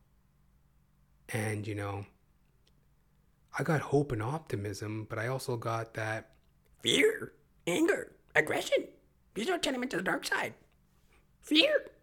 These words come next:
anger, aggression. These are tenements of the dark side. I got all that shit, man. And it's like,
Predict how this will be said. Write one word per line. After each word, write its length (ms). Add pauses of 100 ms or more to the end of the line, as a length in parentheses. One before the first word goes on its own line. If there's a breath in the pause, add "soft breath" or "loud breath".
anger, 380 (220)
aggression. 540 (300)
These 140
are 80
tenements 360
of 80
the 60
dark 220
side. 300 (420 loud breath)
I 60
got 200
all 160
that 160
shit, 240
man. 360 (160)
And 100
it's 160
like, 260